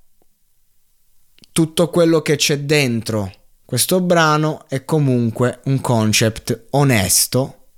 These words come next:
un, un tentativo di, di poesia, se vogliamo, che ovviamente è la, è la poesia di un ragazzo adolescente, eh, di, di un ragazzo che gioca molto sull'interpretazione, perché i testi di Blanco, se non li interpretasse Blanco,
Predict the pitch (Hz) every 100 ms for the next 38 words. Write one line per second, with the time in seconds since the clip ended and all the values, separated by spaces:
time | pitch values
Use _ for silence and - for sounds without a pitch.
0 | _ _ - - _ _ _ _ 131 127
1 | 127 131 135 147 147 143 - 185 175 170
2 | 160 - 185 160 147 139 - _ _ 143
3 | 139 - 151 143 143 143 131 151 135 101
4 | - - - 104 107 110 107 95 98 127
5 | - - - - - _ - 156 113 147
6 | 160 175 220 233 180 139 123 117 135 151
7 | 151 156 151 165 151 214 185 151 143 165
8 | 165 - 127 107 123 123 123 120 170 170
9 | 123 - 101 - - - - _ _ -
10 | 139 139 127 147 151 160 156 180 220 202
11 | 160 147 147 151 151 202 233 - 170 -
12 | 147 147 151 139 143 139 135 180 196 147
13 | 127 131 120 139 135 185 160 - 160 151
14 | 156 147 123 117 127 117 131 143 151 147
15 | 143 135 139 135 131 - 131 120 123 117
16 | 104 101 - 107